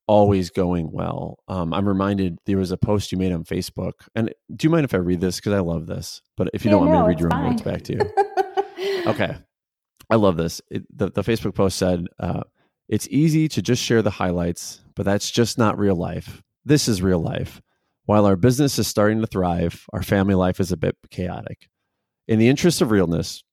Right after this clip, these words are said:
Speaker 1: don't for one second think we've been able to launch a tiki bar and maintain a semblance of normalcy at our house. Here's a perfect example. Today, we took second day of school pictures because we had no idea where this board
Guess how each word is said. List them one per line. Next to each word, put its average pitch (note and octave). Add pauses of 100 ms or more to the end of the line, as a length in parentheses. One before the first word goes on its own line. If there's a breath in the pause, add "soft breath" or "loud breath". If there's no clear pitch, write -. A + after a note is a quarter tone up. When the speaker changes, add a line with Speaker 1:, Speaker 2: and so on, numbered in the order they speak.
(160)
Speaker 1:
don't A#2+
for A2
one G#2
second F#2+
think F2+
we've F2
been F#2+
able F#2+
to F2+
launch F2+
a C3+
tiki G2
bar F2 (340)
and G2
maintain F#2+
a A2+
semblance F#2+
of F#2
normalcy F2+
at F2+
our F2+
house. F2 (140)
Here's G#2+
a G#2
perfect F#2
example. E2+ (600)
Today, G2 (140)
we G2+
took -
second A2
day F#2+
of -
school F#2
pictures -
because F2+
we F#2+
had F2+
no F#2+
idea F2+
where -
this F#2+
board F2